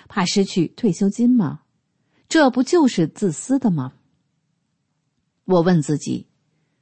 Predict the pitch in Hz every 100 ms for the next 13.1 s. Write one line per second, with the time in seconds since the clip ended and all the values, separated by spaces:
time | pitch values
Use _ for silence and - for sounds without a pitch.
0 | _ - 339 277 160 185 156 - 165 143
1 | - 139 147 151 151 151 - _ _ _
2 | _ _ _ _ - 156 165 165 156 -
3 | 160 156 135 143 156 147 143 135 _ _
4 | _ _ _ _ _ _ _ _ _ _
5 | - 240 233 240 277 262 302 247 226 180
6 | 175 165 165 180 214 180 170 208 254 262
7 | - 220 196 202 180 208 156 - 131 139
8 | - _ _ _ _ - 339 285 - 349
9 | - 202 165 165 170 190 147 170 202 170
10 | 220 196 151 139 147 139 - 175 147 -
11 | _ _ _ - - 262 - 190 147 147
12 | 170 _ - 254 180 - 262 220 147 135
13 | -